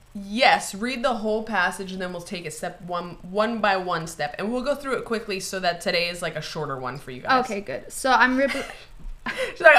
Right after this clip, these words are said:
Speaker 1: "Okay, good."
Speaker 2: Philippians four, four to seven. Four, four to seven.
Speaker 1: I mean, you don't have to put your mouth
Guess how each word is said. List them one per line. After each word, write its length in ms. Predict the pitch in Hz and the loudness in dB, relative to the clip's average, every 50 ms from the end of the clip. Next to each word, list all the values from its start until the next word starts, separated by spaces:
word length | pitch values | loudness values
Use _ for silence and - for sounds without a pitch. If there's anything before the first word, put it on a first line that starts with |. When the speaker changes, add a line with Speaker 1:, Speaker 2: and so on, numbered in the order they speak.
| 269 277 - | 12 12 12
Speaker 1:
"Okay, 160 | - - 226 208 | 10 6 2 2
good." 220 | 190 196 190 185 - - - - - - - 240 226 - - 247 277 269 247 - - | 0 -2 -2 -4 -6 -10 -14 -12 -12 -12 -12 -12 -12 -10 -6 -4 -4 -4 -6 -8 -2
Speaker 2:
Philippians 500 | - - 294 294 269 320 311 302 311 311 | 2 4 6 6 6 4 2 2 0 -2
four, 680 | - - 302 294 294 294 294 302 302 311 320 311 302 - - | -2 2 6 8 10 12 12 12 12 12 10 10 6 0 -8
four 960 | - - - - - - 294 285 285 277 285 277 277 277 285 285 285 285 294 - - - | -16 -20 -18 -10 0 4 6 8 10 10 10 10 10 8 6 4 2 -2 -8 -16 -16 -4
to 140 | - 269 247 | 0 0 0
seven. 880 | - - - 269 254 233 226 202 202 208 208 214 220 220 233 240 247 262 247 233 - - - | 2 2 4 4 4 4 4 2 0 0 0 0 2 2 2 2 2 2 0 -2 -6 -4 6
Four, 460 | - 285 285 285 285 285 285 285 311 | 10 12 12 12 12 12 12 12 12
four 320 | 294 - - 285 269 269 | 12 10 10 12 12 12
to 100 | 254 262 | 10 8
seven. 240 | 254 - - - 254 262 | 6 4 2 4 4 6
Speaker 1:
I 40 | 277 | 6
mean, 140 | 311 302 294 | 4 2 2
you 40 | |
don't 120 | 311 320 330 | 2 2 2
have 100 | 370 370 | 2 2
to 60 | 370 | 2
put 160 | 370 381 359 - | 4 6 6 6
your 100 | 349 302 | 6 6
mouth 220 | 294 285 277 | 6 6 6